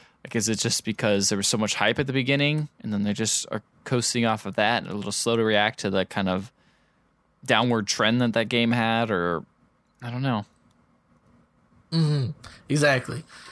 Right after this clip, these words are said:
Speaker 2: Yeah, I mean, yeah. Uh, I mean, I have yet to see a good video game adaptation of a movie.
Speaker 1: Oh, yeah.
Speaker 2: I mean, even the ones, even the ones that you can kinda consider, like, g-,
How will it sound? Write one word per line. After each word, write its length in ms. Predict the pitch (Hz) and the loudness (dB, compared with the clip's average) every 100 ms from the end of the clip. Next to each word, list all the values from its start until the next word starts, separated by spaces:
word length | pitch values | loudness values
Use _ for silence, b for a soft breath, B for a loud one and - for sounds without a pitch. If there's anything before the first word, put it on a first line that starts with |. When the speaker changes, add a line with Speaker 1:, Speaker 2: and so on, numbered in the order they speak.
| B B - | B B 2
Speaker 2:
Yeah, 200 | 247 240 | 4 6
I 160 | 220 240 | 6 4
mean, 320 | 240 233 220 B B B - _ _ _ - | 2 2 2 B B B -12 _ _ _ -2
yeah. 240 | 143 101 - _ - - | 0 -2 -6 _ -14 -6
Uh, 240 | 131 - B B B B B B - | -2 0 B B B B B B 2
I 60 | |
mean, 120 | 196 | 4
I 140 | 180 220 | 6 6
have 140 | 226 | 6
yet 220 | 196 196 196 | 6 4 4
to 80 | |
see 560 | 165 - 160 151 151 - | 2 4 4 4 4 0
a 80 | 143 | -2
good 420 | 135 147 131 127 - _ _ _ - | 0 2 2 0 -6 _ _ _ -4
video 420 | 131 131 131 131 | 0 2 2 2
game 460 | 123 123 120 120 - _ _ - | 2 2 2 -2 -6 _ _ -4
adaptation 960 | 131 127 120 - 123 120 - 117 120 - | 0 2 0 0 0 0 -2 -2 -4 -4
of 460 | 120 117 - - - | -4 -4 -6 -12 -10
a 80 | 131 | -6
movie. 460 | 127 120 117 120 127 | -2 -2 0 0 4
Speaker 1:
Oh, 60 | |
yeah. 160 | 120 95 | 4 4
Speaker 2:
I 20 | |
mean, 200 | 170 165 | 2 0
even 320 | 240 262 254 | 2 4 4
the 80 | 240 | 4
ones, 340 | 220 220 214 - B B B - | 4 4 2 -2 B B B 0
even 180 | 233 | 2
the 60 | 262 | 4
ones 200 | 233 226 | 4 4
that 120 | 196 175 | 4 2
you 120 | 165 | 2
can 180 | 175 156 | 0 2
kinda 220 | 170 156 | 2 4
consider, 720 | 160 139 170 151 143 135 - _ _ _ _ _ _ _ _ _ _ _ 151 135 | 2 2 2 4 4 2 -2 _ _ _ _ _ _ _ _ _ _ _ -12 -4
like, 260 | 131 123 | -2 -2
g-, 140 | 123 | -4